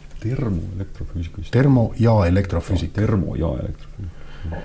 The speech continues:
Speaker 2: Et see oli see, see, see kontor, kelle käes oli muuhulgas Arnold Vei-, Arnold Weimeri nimeline laev.
Speaker 1: Ah, okei.
Speaker 2: Et seal oli see, see Läänemere kamp ja mina olin siis kuradi akadeemik Krummi juures, kes,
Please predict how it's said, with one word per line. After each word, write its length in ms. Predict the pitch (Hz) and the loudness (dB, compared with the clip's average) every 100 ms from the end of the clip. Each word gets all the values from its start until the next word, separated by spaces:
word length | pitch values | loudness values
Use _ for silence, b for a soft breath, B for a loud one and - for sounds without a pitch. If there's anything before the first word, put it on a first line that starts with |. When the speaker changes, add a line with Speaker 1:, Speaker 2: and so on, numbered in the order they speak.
| - - - | -10 -8 0
Speaker 2:
Et 140 | 135 | 2
see 120 | 135 123 | 4 6
oli 100 | 107 | 6
see, 420 | 135 117 101 85 | 6 6 4 0
see, 500 | - 135 117 101 98 | 0 4 6 6 6
see 200 | 87 131 | 4 4
kontor, 400 | 101 123 131 98 90 | 4 4 4 2 4
kelle 200 | 98 95 | 4 6
käes 220 | 110 95 | 4 4
oli 140 | 95 | 4
muuhulgas 480 | 92 110 98 90 87 | 4 6 4 4 4
Arnold 320 | 113 120 90 | 4 4 4
Vei-, 180 | 110 120 - | 4 2 2
Arnold 480 | 110 123 110 92 82 | 2 4 4 4 4
Weimeri 360 | 113 95 87 90 | 4 6 4 4
nimeline 440 | 90 87 87 90 | 4 4 4 4
laev. 380 | 110 90 80 - - - - - - - | 4 2 -2 -8 -10 -10 -12 -14 -14 -8
Speaker 1:
Ah, 80 | 107 - - - - - - - - | -6 -8 -12 -16 -16 -16 -16 -12 -6
okei. 280 | 113 98 113 - - - - - | -4 -4 -6 -10 -14 -14 -8 -2
Speaker 2:
Et 120 | 95 | 0
seal 160 | 107 95 | 2 2
oli 120 | 87 | 2
see, 320 | 92 92 90 90 B B B B B | 2 2 2 -2 B B B B B
see 160 | - 90 | -4 2
Läänemere 440 | 131 175 110 107 101 | 4 6 4 4 4
kamp 360 | 107 104 - | 2 2 0
ja 80 | 101 | 4
mina 180 | 123 131 | 4 6
olin 200 | 104 95 | 4 4
siis 180 | 98 - | 0 0
kuradi 300 | 110 104 101 | 2 4 4
akadeemik 500 | 101 104 127 107 - | 2 2 4 2 2
Krummi 360 | 156 190 104 | 2 4 4
juures, 280 | 92 92 90 | 4 2 0
kes, 220 | - 92 | 0 -2